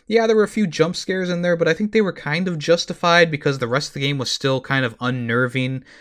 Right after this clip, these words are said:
Um, the, the evolution of the story was really, really good, too. I think the game just stumbled at the end with the ship and the choice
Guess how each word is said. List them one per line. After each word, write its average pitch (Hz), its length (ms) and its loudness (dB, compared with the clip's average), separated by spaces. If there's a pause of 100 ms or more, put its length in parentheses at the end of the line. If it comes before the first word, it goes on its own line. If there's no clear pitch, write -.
(140)
Um, 107 380 -4
the, 117 400 -4
the 120 420 -4
evolution 147 600 0
of 120 140 -2
the 113 100 -2
story 135 480 2
was 131 200 -2
really, 127 280 0
really 123 460 0
good, 127 600 -6
too. 139 500 -2 (440)
I 147 100 2
think 214 160 4
the 214 80 4
game 185 240 2
just 156 200 0
stumbled 165 500 2
at 127 180 -4
the 127 180 -6
end 135 340 0
with 123 180 -8
the 107 80 -4
ship - 420 -4 (340)
and 117 160 -2
the 110 60 -2
choice - 640 -2